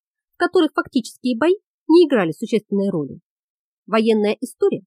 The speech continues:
подтверждает это сотнями примеров. Мы не станем рассматривать,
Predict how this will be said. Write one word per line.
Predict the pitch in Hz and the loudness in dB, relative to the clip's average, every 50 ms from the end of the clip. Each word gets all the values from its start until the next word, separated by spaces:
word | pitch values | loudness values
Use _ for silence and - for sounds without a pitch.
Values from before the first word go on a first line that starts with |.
| _ _ _ | _ _ _
подтверждает | _ 302 - 311 285 269 262 302 285 277 277 _ | _ -10 -8 -8 -8 -4 -2 -2 -2 -2 -2 _
это | - 330 - 208 | -8 -8 -8 -10
сотнями | - - 262 - - 220 220 | -6 -6 -4 -2 0 0 -2
примеров. | 208 - 220 208 190 151 139 131 139 _ _ _ _ _ _ _ _ _ _ _ _ _ _ _ | 0 -2 -2 -2 -2 -4 -6 -10 -14 _ _ _ _ _ _ _ _ _ _ _ _ _ _ _
Мы | - 269 302 | 2 4 4
не | 302 320 | 4 4
станем | - - - 214 185 180 175 | 2 0 0 0 2 2 2
рассматривать, | 180 190 - - - 180 151 - _ 156 135 | 0 -2 -2 -4 -4 -4 -4 -6 _ -12 -14